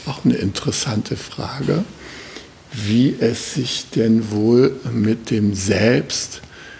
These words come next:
des, äh, im, ich bin Jurist, da werden die Ungeborenen Nasciturus genannt, ein zu Gebärender, ja. Also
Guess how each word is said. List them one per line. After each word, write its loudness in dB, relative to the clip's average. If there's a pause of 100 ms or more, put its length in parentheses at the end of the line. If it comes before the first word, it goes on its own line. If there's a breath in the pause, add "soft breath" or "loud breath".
(600 loud breath)
des, 0 (400)
äh, 2 (1120 loud breath)
im, 2 (520)
ich -8
bin 4
Jurist, 0 (160)
da -4
werden 2
die 0
Ungeborenen 4 (460 loud breath)
Nasciturus 2
genannt, -2 (260)
ein 0
zu -2
Gebärender, 0
ja. -4 (720 loud breath)
Also -2